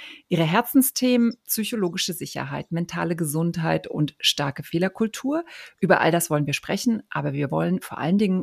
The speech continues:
auch die Fragen beantworten, geht das eigentlich zusammen? Zugewandtheit und Entscheidungskraft.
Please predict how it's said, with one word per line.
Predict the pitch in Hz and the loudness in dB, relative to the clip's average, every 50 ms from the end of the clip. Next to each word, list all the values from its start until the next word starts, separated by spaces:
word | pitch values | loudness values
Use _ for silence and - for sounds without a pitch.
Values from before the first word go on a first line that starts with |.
| - | -2
auch | - - - | -6 -8 -6
die | - 160 | -6 -8
Fragen | - - 147 151 165 165 | -4 -2 -2 0 0 2
beantworten, | 165 151 - 143 151 - - 156 151 - 156 - - - - - - - - | 0 2 2 0 0 0 0 -2 0 -2 -2 -4 -6 -12 -20 -20 -20 -20 -6
geht | - 214 208 - | -2 0 0 0
das | 233 - - | 0 -2 0
eigentlich | - 180 180 180 - | 0 0 0 -2 -4
zusammen? | - 220 202 202 226 202 151 131 - - - | -4 -4 -2 0 2 2 2 2 0 0 -2
Zugewandtheit | - - - 196 151 143 127 - 131 131 131 135 135 - - 120 113 - - - - | 0 0 2 2 0 0 0 0 2 0 0 0 -2 -6 -6 -4 -4 -6 -8 -10 -6
und | - 160 143 131 - | -2 -2 -2 -2 -2
Entscheidungskraft. | - 135 - - - - 135 - - 139 147 - - - - - - - - - - | -2 -2 -2 0 0 0 0 0 0 -4 -4 -6 -6 -6 -6 -6 -6 -6 -6 -10 -16